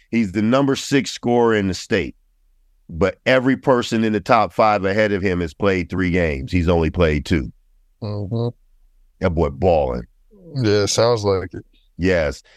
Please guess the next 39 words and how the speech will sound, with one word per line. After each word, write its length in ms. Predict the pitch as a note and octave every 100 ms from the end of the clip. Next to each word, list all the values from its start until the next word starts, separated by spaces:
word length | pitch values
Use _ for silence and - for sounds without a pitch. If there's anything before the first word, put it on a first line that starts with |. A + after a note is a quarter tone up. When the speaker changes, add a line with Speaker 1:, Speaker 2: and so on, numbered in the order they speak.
| _ -
Speaker 1:
And, 380 | B2 A#2 A2 A2+
and 160 | A2 G#2+
coach, 280 | - C3 C3
and, 180 | C3 B2
and 220 | A#2+ A#2
Lance, 320 | B2+ C3+ C3 C#3
you 80 |
know 240 | C#3+ C#3+ C3+
that 200 | B2 A#2
I 180 | B2+ B2
am 120 | A#2
the 80 | G2+
defense 500 | A#2 A#2 A#2+ A2 G2+
coach. 280 | A#2+ F#2+
You 80 | G2+
know 80 | A#2+
how 140 | A#2
I'm 120 | A2 G2+
about 280 | F#2+ F#2
defense. 340 | D#2+ E2+ E2 E2
You 80 | A#2+
know 120 | A2+
I'm 120 | G#2
loving 260 | A2 A2 A2+
this 140 | G2+
Wolves 320 | G2+ A2 G#2
season 420 | - A2 F#2 G2 - _ -
'cause 220 | G2 F2
defense, 480 | G2 A#2+ A#2 A#2+ A2
defense, 440 | G#2 A2 A2+ G#2+
defense. 400 | G2 G#2+ F#2 G#2
I'm 260 | F#2+ G2+ G2+
crazy 420 | - G#2 F#2+ F#2+
about 300 | F2 F2+ E2+
defense. 500 | F2+ E2 E2 D2+ C#2+ _ - -
Man, 220 | E2 F2 F2
we 100 | B2+
went 140 | G#2
out 180 | F2+